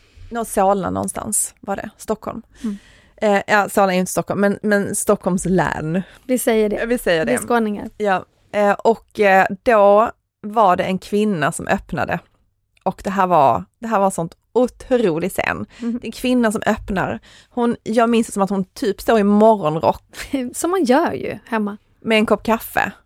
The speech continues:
Speaker 1: och pratar i telefon samtidigt som hon öppnar dörren.
Speaker 2: Mm.
Speaker 1: Bara det. Ska ha, jag har ju, <laughs>
Speaker 2: Tittade
Speaker 1: har jag
Speaker 2: hon
Speaker 1: så
Speaker 2: i
Speaker 1: mycket
Speaker 2: nyckelhålet
Speaker 1: respekt
Speaker 2: först?
Speaker 1: för.
Speaker 2: Verkligen.
Speaker 1: Hon öppnar, säger i telefonen typ: "Anita, jag måste lägga på."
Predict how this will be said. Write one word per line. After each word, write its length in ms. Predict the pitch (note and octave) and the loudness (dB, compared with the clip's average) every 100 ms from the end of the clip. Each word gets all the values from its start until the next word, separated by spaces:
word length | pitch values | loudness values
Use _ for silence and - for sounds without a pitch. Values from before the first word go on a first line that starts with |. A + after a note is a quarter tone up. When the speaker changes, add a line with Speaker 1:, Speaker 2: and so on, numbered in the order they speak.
| _ - | _ -4
Speaker 1:
och 240 | A3+ - | -4 -2
pratar 340 | - G3+ - F3 | 0 2 0 -4
i 40 | |
telefon 680 | - F#3 - - - G#3 G3+ _ - | -2 -2 -2 -4 -4 -6 -10 _ -10
samtidigt 840 | - A3 A3+ C4 - - D3 F3+ | 0 2 2 -2 -4 -6 -4 -2
som 100 | G3+ | 0
hon 100 | F#3+ | 0
öppnar 260 | G3+ - | 0 -2
dörren. 460 | G3 F#3 - F2+ G#3+ _ _ - | 0 0 0 -4 -6 _ _ -10
Speaker 2:
Mm. 200 | G#3 G#3 | -6 -8
Speaker 1:
Bara 220 | - D#3+ E3+ | -8 -8 -6
det. 280 | F3+ - - - - | -4 -6 -8 -16 -12
Ska 140 | - | -2
ha, 220 | G3 F3+ | 0 0
jag 220 | - F#3 G3 | -2 2 4
har 80 | |
ju, 300 | F3 F3+ - - | 6 4 2 0
<laughs> 140 | - - | -4 -6
Speaker 2:
Tittade 240 | C4 G#3+ | 0 2
Speaker 1:
har 60 | A#3 | 2
jag 40 | |
Speaker 2:
hon 100 | A3 | 2
Speaker 1:
så 80 | A3+ | 4
Speaker 2:
i 20 | |
Speaker 1:
mycket 240 | A#3 D4 G#3+ | 4 2 2
Speaker 2:
nyckelhålet 380 | G#3+ A3 G#3+ B3 | 2 2 2 0
Speaker 1:
respekt 180 | B3 - | -2 -8
Speaker 2:
först? 140 | - | -6
Speaker 1:
för. 180 | - G3+ - - - - | -2 -2 -2 -14 -18 -16
Speaker 2:
Verkligen. 260 | - A#3+ - | -14 -12 -4
Speaker 1:
Hon 140 | C4+ | 0
öppnar, 580 | - C#4+ - A#3 G3 B3 | 0 0 0 2 2 2
säger 260 | - - A3+ | -2 0 0
i 40 | |
telefonen 560 | G#3+ G#3+ G#3+ F3+ E3 G3 _ _ _ _ _ _ _ _ | 0 -2 0 0 0 -4 _ _ _ _ _ _ _ _
typ: 280 | - F#3 - - - | -6 -6 -8 -10 0
"Anita, 540 | A3 A3+ - E3 E3 A3+ _ _ _ _ _ | 2 2 0 -6 -8 -10 _ _ _ _ _
jag 220 | A#3+ A3+ | 0 2
måste 380 | G3 G3+ - - | 2 2 -2 -6
lägga 300 | E3+ D#3+ E3+ | -6 -6 -8
på." 360 | - - - | -12 -12 -12